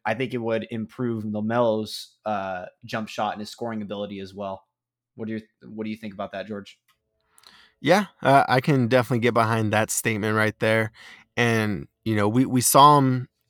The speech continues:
Speaker 2: you know, he, we saw him in Boston become a really good teammate. He,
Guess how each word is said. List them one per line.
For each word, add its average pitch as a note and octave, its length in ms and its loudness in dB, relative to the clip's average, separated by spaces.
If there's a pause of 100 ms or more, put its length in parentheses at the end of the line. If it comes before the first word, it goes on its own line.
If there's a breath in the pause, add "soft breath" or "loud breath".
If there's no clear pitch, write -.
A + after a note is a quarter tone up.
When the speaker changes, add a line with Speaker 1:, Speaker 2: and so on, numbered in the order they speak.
(440)
Speaker 2:
you B2 80 0
know, A2 140 2
he, C3 440 2
we B2 120 0
saw F3 180 8
him F3 80 8
in C3+ 80 4
Boston C3 400 6
become A#2+ 320 2
a A2+ 60 2
really A#2 260 0
good A2 180 -2
teammate. G#2+ 380 -2 (380 loud breath)
He, A#2+ 160 2